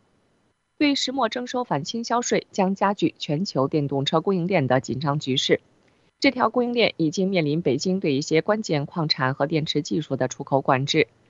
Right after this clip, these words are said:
这也可能为依赖石墨材料制造电动车的汽车制造商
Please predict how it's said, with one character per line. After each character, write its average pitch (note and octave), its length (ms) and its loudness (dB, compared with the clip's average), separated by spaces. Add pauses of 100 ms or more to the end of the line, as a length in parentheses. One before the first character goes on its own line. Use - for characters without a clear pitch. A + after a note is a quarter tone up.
(360)
这 C4 100 4
也 C4 80 6
可 A3 140 -2
能 F#3 240 4
为 F3 160 4
依 F#3+ 100 2
赖 E3 220 6
石 - 280 -4
墨 G#3 320 2
材 C3 200 -6
料 D#3 260 2
制 - 140 -8
造 C#3 180 -2
电 D3 240 -8
动 C#3 160 -8
车 F#3+ 180 -6
的 C#3+ 120 -2
汽 - 160 -10
车 F3+ 120 -4
制 E3+ 120 -12
造 C#3+ 160 2
商 G#3+ 260 0